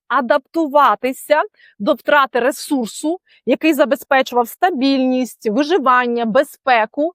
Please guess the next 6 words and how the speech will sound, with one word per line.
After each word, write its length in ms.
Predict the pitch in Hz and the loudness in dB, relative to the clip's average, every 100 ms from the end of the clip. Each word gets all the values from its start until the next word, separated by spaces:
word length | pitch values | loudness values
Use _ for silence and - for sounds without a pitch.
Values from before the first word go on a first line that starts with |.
| _ _ _ - | _ _ _ -6
на 300 | 226 285 285 | -2 2 2
біологічному 1300 | 226 269 277 277 277 240 254 285 - 277 277 262 254 | 2 2 4 4 2 0 -2 -2 -4 -2 0 2 2
рівні, 580 | 254 269 240 240 214 - | 2 -2 -2 -2 -4 -4
на 380 | 226 269 247 214 | -2 2 2 2
рівні 720 | 190 226 262 277 277 269 233 - | 0 -2 0 0 0 -2 -4 -8
тіла. 760 | - 254 262 277 240 208 170 | -14 -4 -2 2 2 2 -2